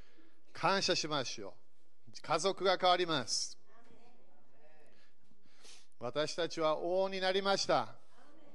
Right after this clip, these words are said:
支配します。自分のフィーリングも支配します。主よ、感謝します。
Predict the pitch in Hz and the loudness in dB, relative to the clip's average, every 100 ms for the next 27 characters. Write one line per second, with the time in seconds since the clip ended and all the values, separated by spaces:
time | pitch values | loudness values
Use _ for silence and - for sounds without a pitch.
0 | - - - - - - - 185 208 196 | -8 -8 -8 -8 0 2 4 4 4 4
1 | - 131 107 95 - - - - - - | 2 -2 -4 -4 -4 -4 -4 -6 -8 -8
2 | - - - - - - - - 139 143 | -8 -8 -8 -8 -8 -8 -8 -6 -4 0
3 | 185 185 170 - 214 208 190 151 156 175 | 0 2 2 2 2 4 2 2 0 2
4 | - 151 135 - 104 90 - - - - | 2 2 2 0 -4 -6 -6 -4 -4 -4
5 | - - - - - - - - - - | -6 -8 -8 -8 -8 -8 -8 -8 -8 -8
6 | - - - - - - - - - - | -8 -8 -8 -8 -8 -8 -8 -8 -8 -8
7 | 254 254 - 226 180 127 - - - - | -8 -8 -6 -4 -4 -6 -8 -8 -8 -6
8 | 247 - 208 151 104 - - - - - | -6 -2 -2 -2 -4 -8 -8 -8 -8 -8
9 | - - - - - - - - - - | -8 -8 -8 -8 -8 -8 -8 -8 -8 -8
10 | - - - 131 113 - 139 127 113 - | -8 -6 -2 -2 -2 -2 -2 0 -2 -4
11 | 98 - - - | -6 -8 -4 -4